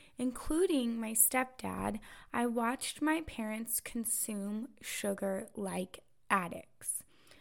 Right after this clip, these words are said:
My mom would get on kicks and would buy and binge on candy. First, it was those, like, really yummy, creamy lollipops. <laughs>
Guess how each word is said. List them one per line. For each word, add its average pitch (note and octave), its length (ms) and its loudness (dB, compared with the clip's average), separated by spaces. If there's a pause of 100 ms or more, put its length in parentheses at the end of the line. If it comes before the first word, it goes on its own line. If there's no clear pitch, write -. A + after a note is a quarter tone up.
(160)
My A3 220 2
mom A3 480 4
would C4+ 220 4
get A3 400 2 (280)
on A3 280 0
kicks - 580 0
and G3+ 160 -2
would F#3 220 -6
buy F#3 420 -4 (300)
and A3 260 0
binge F#3+ 480 -2 (140)
on F#3+ 180 -4
candy. G3 680 -8 (540)
First, - 560 2
it A#3+ 140 2
was G#3+ 220 2
those, G3+ 440 -6
like, G3+ 300 -6
really A3 380 0
yummy, G#3 440 -2
creamy G#3 420 0
lollipops. A3 1120 4
<laughs> D#4 60 6